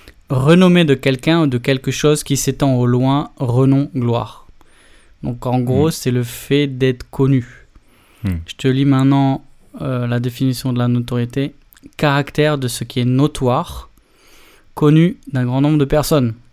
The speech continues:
Speaker 1: Donc la notoriété, c'est être connu. Donc la célébrité, c'est être connu. Et la notoriété, c'est être connu. Merci, au revoir.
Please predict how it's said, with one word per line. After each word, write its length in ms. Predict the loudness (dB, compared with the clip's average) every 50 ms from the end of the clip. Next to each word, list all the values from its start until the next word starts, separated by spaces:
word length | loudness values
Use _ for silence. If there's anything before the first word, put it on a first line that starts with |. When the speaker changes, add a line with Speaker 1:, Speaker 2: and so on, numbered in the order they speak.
| _ _ -20 -20 _ _
Speaker 1:
Donc 200 | -6 -6 -4 -2
la 100 | -2 -2
notoriété, 480 | -2 -2 -4 -4 -4 -4 -2 -2 -4 -4
c'est 300 | -4 -6 -6 -6 -6 -6 -6
être 140 | -8 -10 -4
connu. 340 | 0 2 4 4 4 2 0 -2
Donc 220 | -2 -2 -2 -2 -4
la 80 | -6
célébrité, 440 | -4 -2 -2 0 0 0 0 -2 -4
c'est 140 | -2 -2 -2
être 120 | -4 -2
connu. 440 | 0 2 2 4 4 4 2 0 -4 _ -2
Et 100 | -2 0
la 120 | 2 0
notoriété, 440 | 0 0 0 -2 -2 -2 -2 -2 -4
c'est 140 | -2 -2 -4
être 100 | -4 -2
connu. 380 | 0 2 2 4 4 2 2 0
Merci, 360 | -2 -2 -2 -2 -4 -4 -2
au 60 | -2 0
revoir. 300 | 0 0 -2 -2 -6